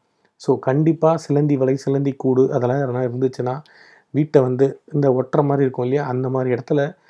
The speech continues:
இந்த சிலந்திகள் கூடு கட்டியிருக்கும், இந்த மாதிரி பண்ணியிருக்கோம். அப்படி இருந்துச்சுன்னா, அதை ரிமூவ் பண்ணுங்க. உங்க வீட்டுக்குள்ள மகாலட்சுமி வரக்கூடியதற்கு தடுப்புக்கெல்லாம் இதெல்லாம் ஒரு மெயின் காரணங்கள். So, இதுபடி ஒரு விஷயங்கள் வீட்டை சுத்தி நல்லா பாருங்க. இந்த மாதிரி ஏதாச்சும் இருந்துச்சுன்னா, க-, உடனே ரிமூவ் பண்ணுங்க.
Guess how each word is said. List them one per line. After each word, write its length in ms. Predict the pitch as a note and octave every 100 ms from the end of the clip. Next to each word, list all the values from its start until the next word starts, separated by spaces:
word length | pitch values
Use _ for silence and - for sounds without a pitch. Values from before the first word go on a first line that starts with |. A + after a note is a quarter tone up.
| _ _
இந்த 160 | - -
சிலந்திகள் 480 | D3 D#3 D3+ C3+ C3+
கூடு 220 | C#3+ D3
கட்டியிருக்கும், 540 | C3 A#2+ B2 A#2 C#3 C#3
இந்த 120 | C3
மாதிரி 240 | A#2+ B2 A#2+
பண்ணியிருக்கோம். 480 | A#2+ A#2+ A2+ C3 - _ _ _
அப்படி 340 | - A#2+ B2
இருந்துச்சுன்னா, 380 | B2+ C#3+ C3+ D3
அதை 160 | C#3 A#2+
ரிமூவ் 200 | C3 D3
பண்ணுங்க. 480 | C3+ A#2+ A#2 A#2 - _ _ _ -
உங்க 180 | A#2+ C#3
வீட்டுக்குள்ள 540 | D3+ D#3 C3+ C3 D3
மகாலட்சுமி 600 | B2+ A#2+ C#3 C3+ - C3+
வரக்கூடியதற்கு 1040 | A#2 B2 C3 C3+ C3 B2+ C3 B2+ B2 - D#3 - _ _ _
தடுப்புக்கெல்லாம் 840 | C3 D3 F#3+ - D#3 D3+ C3+ E3+ F#3+
இதெல்லாம் 360 | B2+ A#2+ C3
ஒரு 160 | C#3 B2
மெயின் 320 | A#2+ A#2 D3
காரணங்கள். 540 | D3 A#2 A#2+ A#2 A2+ B2+ _ _ _ _
So, 240 | - C#3 B2
இதுபடி 320 | B2 C3 C3+
ஒரு 120 | C3
விஷயங்கள் 380 | A#2+ E3 D#3 C3
வீட்டை 220 | D3 D3+
சுத்தி 200 | C#3+ D3+
நல்லா 240 | C3+ B2+
பாருங்க. 380 | D3 C3+ C3+ C3
இந்த 160 | B2+ A#2+
மாதிரி 220 | A#2+ A#2+
ஏதாச்சும் 220 | C3 D#3+
இருந்துச்சுன்னா, 300 | D3 A#2+ D3
க-, 140 | D3+ A#2+
உடனே 280 | A#2+ B2+
ரிமூவ் 240 | C#3+ B2 B2
பண்ணுங்க. 340 | A#2 A#2 B2